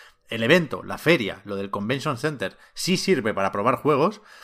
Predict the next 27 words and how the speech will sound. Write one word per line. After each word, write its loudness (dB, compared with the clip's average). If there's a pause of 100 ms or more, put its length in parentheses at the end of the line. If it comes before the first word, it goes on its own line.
(260)
y -2
entonces 2
se 0
pueden 4
hacer 0
las 2
dos -6
cosas. -12 (300)
Pero 0
este 2
año 6
ha 2
sido 6
justo 0
al 6
revés. 2
No 0
ha 6
habido 4
juegos 2
que 0
probar, 6 (400)
más -8
allá 0
de -2 (120)
las -10
demos. 2